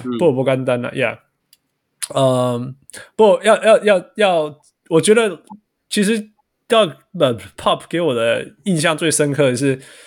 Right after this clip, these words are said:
Speaker 2: 是，是一些，其实就像你讲的吧，像你刚刚讲，就是他其实不，他不会把篮球看的是那么大的事情，他一直都会说，"There's more important things than basketball." 或者是之前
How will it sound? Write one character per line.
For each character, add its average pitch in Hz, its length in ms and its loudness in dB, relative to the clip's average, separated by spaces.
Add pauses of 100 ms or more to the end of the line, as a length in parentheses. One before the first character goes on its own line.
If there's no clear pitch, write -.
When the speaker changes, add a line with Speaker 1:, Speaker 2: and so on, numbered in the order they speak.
(420)
Speaker 2:
是， 165 260 2
是 185 240 -2
一 185 60 0
些， 170 300 0
其 156 180 0
实 147 80 0
就 233 140 0
像 220 180 0
你 190 60 -6
讲 139 180 -2
的 117 60 -10
吧， 113 120 -6
像 196 180 0
你 143 60 -2
刚 139 140 0
刚 147 60 -6
讲， 123 100 -4
就 135 80 -4
是 139 60 0
他 175 160 2
其 - 180 -4
实 151 60 2
不， 180 200 -6 (200)
他 196 100 0
不 208 180 -4
会 233 120 4
把 117 320 -2 (260)
篮 147 180 0
球 143 140 0
看 143 160 -4
的 135 120 -4
是 131 120 -6
那 139 100 -4
么 123 200 -6
大 110 160 -4
的 110 80 -14
事 120 160 -14
情， - 240 -18
他 127 180 -6
一 123 100 -6
直 123 120 -10
都 113 80 -4
会 117 120 -4
说， 113 340 -4 (560)
"There's 120 240 -4
more 135 220 -2
important 120 320 -6
things 120 200 -6
than 113 120 -6
basketball." 110 380 -6
或 120 100 2
者 175 160 4
是 190 60 0
之 202 160 -2
前 160 280 0